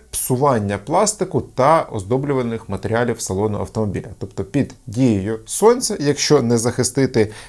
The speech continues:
пластик салону ось таким захисним екраном, він може там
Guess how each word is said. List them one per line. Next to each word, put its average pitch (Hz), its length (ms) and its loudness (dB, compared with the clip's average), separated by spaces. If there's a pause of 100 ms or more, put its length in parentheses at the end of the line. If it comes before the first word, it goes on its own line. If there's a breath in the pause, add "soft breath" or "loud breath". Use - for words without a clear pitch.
пластик 120 480 4
салону 117 380 6
ось 101 120 0
таким - 260 -4
захисним 107 540 0 (280 loud breath)
екраном, 117 520 2 (240 loud breath)
він 160 200 2
може 131 320 4
там 95 300 -2